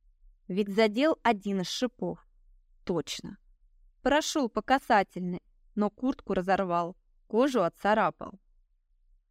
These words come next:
В этот момент я осознала, что нельзя показывать дракону собственную неуязвимость перед ядами.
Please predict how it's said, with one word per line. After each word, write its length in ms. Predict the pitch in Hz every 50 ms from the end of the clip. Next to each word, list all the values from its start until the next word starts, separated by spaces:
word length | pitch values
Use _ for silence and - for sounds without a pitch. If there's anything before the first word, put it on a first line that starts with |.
| _ _ _ _ _ _ _ _
В 160 | - 202 196 214
этот 260 | 214 196 202 185 -
момент 460 | 202 208 202 220 233 247 269 285 277
я 160 | 247 233 214 214
осознала, 560 | - - 220 220 208 214 214 220 220 214 208
что 240 | - - - 208 208
нельзя 600 | 208 208 202 214 220 220 190 185 180 180 190 220
показывать 680 | - 262 247 - - 208 190 196 190 190 185 175 180
дракону 500 | 165 175 175 - _ 214 233 240 247 254
собственную 760 | - - 220 202 202 - _ _ 233 226 226 220 220 220 214
неуязвимость 920 | 202 214 233 262 285 277 262 254 262 240 - 196 190 196 196 190 202 - _ _
перед 300 | - 190 185 202 202 196
ядами. 600 | 208 196 202 185 175 160 156 151 151 - - 196